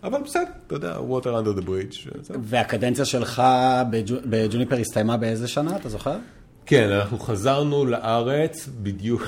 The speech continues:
Speaker 1: <laughs> ביום שבו נגמרה מלחמת לבנון השנייה, שזה היה אלפיים ושש, בקיץ של אלפיים ושש. כאילו, אז, אה, כן.
Speaker 2: ו-,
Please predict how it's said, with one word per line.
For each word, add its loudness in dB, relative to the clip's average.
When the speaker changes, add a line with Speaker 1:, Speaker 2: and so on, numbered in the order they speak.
Speaker 1:
<laughs> -2
ביום 0
שבו -2
נגמרה -2
מלחמת -4
לבנון -4
השנייה, -6
שזה -10
היה -4
אלפיים -6
ושש, -10
בקיץ 0
של 0
אלפיים -4
ושש. -18
כאילו, -12
אז, -10
אה, -8
כן. -16
Speaker 2:
ו-, -4